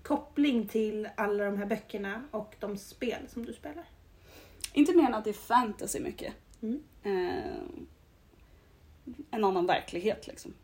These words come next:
Speaker 1: Mm.
Speaker 2: Precis som det är i spel. Eh.
Speaker 1: Skulle du säga att det är, eh, en av liksom huvudkomponenterna till att man spelar? Att man på något sätt får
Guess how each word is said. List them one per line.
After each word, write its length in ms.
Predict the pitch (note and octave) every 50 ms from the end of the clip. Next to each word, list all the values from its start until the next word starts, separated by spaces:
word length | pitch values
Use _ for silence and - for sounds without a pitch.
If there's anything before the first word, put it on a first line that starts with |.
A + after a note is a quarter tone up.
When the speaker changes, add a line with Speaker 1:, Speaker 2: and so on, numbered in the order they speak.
| _ - -
Speaker 1:
Mm. 120 | - G#3 G#3+
Speaker 2:
Precis 200 | A3+ A#3+ - -
som 180 | - F3 F3
det 60 | E3 D#3+ -
är 40 |
i 40 | -
spel. 280 | - - - - - C4 - - - _ - - - - -
Eh. 80 | - - - - F4 D4+ C4+ - - - - - - - - - - - - - - - - _ - - - - - - - - - -
Speaker 1:
Skulle 280 | - - - C#4+ C4 C#4
du 60 | C#4 C4
säga 260 | - D4 D4 D#4 D#4+
att 120 | D#4 D#4+
det 140 | - G#3+ G#3
är, 680 | G#3+ A3 A3+ A3 G#3 G3 F#3 F#3 G3+ G3 F#3+ F#3+ F#3
eh, 60 | G3 A3+ - - - - - - - - _ -
en 320 | - A#3 A3+ A3 G3+ G3+
av 220 | G3+ G3 F#3+ G3 G3+
liksom 460 | G#3 G#3 - A#3 G#3+ G#3+ A3 A#3 A#3+ -
huvudkomponenterna 920 | - A#3 G#3+ G#3+ G3+ - G#3+ G#3 G3+ A#3 A#3 A3+ G#3 G3 F#3+ - G3 F#3 G3
till 200 | - A3 - E3+
att 80 | -
man 120 | - G#3 G3
spelar? 380 | G3+ - G3+ G3 G3+ G#3+ F3
Att 160 | - - - -
man 180 | G#3 G#3 G3+
på 80 | G3 G#3
något 200 | A3 G#3 G#3 -
sätt 300 | - - - G3+ - -
får 300 | - G#3 F#3+ G3 F#3